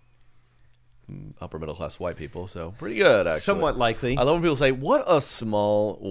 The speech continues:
Speaker 1: world." It's like, everyone I know is exactly like me.
Speaker 2: Yeah. <laughs>
Speaker 1: So I don't, you know, we, you wouldn't believe this. We went to New York, and we, we started, like,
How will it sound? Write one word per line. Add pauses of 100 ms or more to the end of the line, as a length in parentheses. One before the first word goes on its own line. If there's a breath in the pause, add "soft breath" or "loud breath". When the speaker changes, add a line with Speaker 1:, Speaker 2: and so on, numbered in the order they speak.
Speaker 1:
world."
It's
like, (500 soft breath)
everyone
I
know
is
exactly
like
me. (140)
Speaker 2:
Yeah.
<laughs> (840 loud breath)
Speaker 1:
So
I
don't, (600 loud breath)
you
know, (160)
we,
you
wouldn't
believe
this.
We
went
to
New
York, (160)
and
we,
we
started,
like,